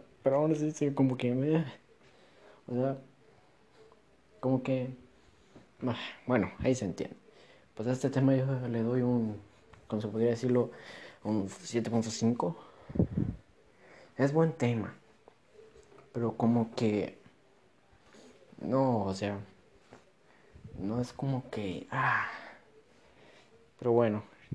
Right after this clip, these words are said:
yo doy mis palabras random, bueno. Entonces esta canción sigue Fade Out, Fade Out, Fading Out, que experimenta un poco más, diría yo.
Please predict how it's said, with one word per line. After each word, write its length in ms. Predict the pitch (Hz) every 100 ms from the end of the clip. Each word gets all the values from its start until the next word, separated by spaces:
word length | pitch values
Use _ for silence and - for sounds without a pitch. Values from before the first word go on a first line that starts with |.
| - -
yo 100 | 135
doy 80 | 139
mis 320 | 131 110 -
palabras 380 | - 101 95 69
random, 260 | 78 67
bueno. 240 | 67 80 - - - - - -
Entonces 240 | - 101 104
esta 100 | 107
canción 340 | 98 98 104
sigue 220 | 101 92
Fade 220 | 92 98
Out, 280 | 92 98 127 - - _
Fade 420 | - 117 110 -
Out, 360 | - 98 101 - - - _ _ -
Fading 360 | 127 135 123
Out, 340 | 110 113 135 - - - - - - - - _ _ - - - _ _ - - - - - _
que 500 | - 120 120 117 117 - - - - - -
experimenta 560 | - - 139 151 160 151
un 60 |
poco 260 | 143 127 123
más, 260 | 110 107 117
diría 240 | 123 110
yo. 220 | 110 104